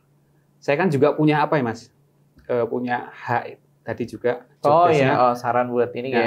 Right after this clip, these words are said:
Speaker 2: kita
Speaker 1: saran.
Speaker 2: punya hak, betul.
Speaker 1: Selain sama editor,
Speaker 2: Hmm.
Speaker 1: sama layouter juga.
Speaker 2: Oh,
Speaker 1: Jadi
Speaker 2: iya.
Speaker 1: ketika
Speaker 2: Oh.
Speaker 1: il-, eh, ilustrasi itu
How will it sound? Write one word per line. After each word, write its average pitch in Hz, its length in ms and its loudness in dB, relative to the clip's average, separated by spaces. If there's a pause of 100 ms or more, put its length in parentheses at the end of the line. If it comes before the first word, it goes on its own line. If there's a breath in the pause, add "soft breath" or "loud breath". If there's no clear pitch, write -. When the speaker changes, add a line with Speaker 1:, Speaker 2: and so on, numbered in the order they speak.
Speaker 2:
kita 127 100 0
Speaker 1:
saran. 123 300 0
Speaker 2:
punya 156 80 -4
hak, 107 160 -4
betul. 113 200 -6 (140)
Speaker 1:
Selain 139 360 2
sama 147 260 0
editor, 123 360 0 (220)
Speaker 2:
Hmm. 165 300 -4
Speaker 1:
sama 151 260 0
layouter 175 320 0
juga. 160 220 0 (1300)
Speaker 2:
Oh, 202 520 4
Speaker 1:
Jadi 147 280 2
Speaker 2:
iya. - 60 2
Speaker 1:
ketika 180 360 4 (200)
Speaker 2:
Oh. 120 80 -2
Speaker 1:
il-, 160 220 0
eh, 151 400 4
ilustrasi 165 560 0
itu 208 120 4